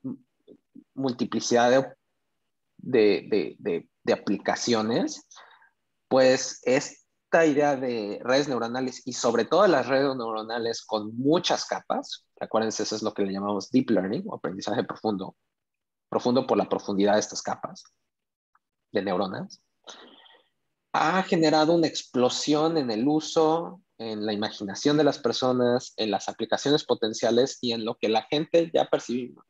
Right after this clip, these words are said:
bueno, en lo que yo percibo definitivamente, pero en lo que muchos de nosotros ya percibimos va a ser el futuro de, de nuestras vidas y de las industrias que nos interesan, ¿no?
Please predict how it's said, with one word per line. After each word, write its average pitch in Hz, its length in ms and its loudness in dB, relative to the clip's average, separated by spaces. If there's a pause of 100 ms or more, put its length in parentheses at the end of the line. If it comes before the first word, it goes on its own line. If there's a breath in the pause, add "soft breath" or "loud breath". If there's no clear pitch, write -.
(220)
bueno, 98 180 -10
en 95 60 -12
lo - 80 -14
que 101 120 -10
yo 156 160 0
percibo 117 400 -2
definitivamente, - 640 -14
pero 92 140 -4
en 95 100 -14
lo 92 120 -10
que 104 220 -4 (500 loud breath)
muchos 170 340 4
de 135 80 6
nosotros 127 320 0
ya 131 120 2
percibimos 117 360 0
va 110 40 -2
a 110 40 0
ser 107 140 -2
el 104 60 -4
futuro 101 480 -2
de, 98 260 0 (800)
de 113 120 -2
nuestras 104 340 -2
vidas 113 340 4
y 92 60 -2
de 92 100 -4
las 92 200 -10
industrias 101 640 -2
que 92 300 -4
nos 90 200 -8
interesan, 95 520 -4
¿no? 170 140 -14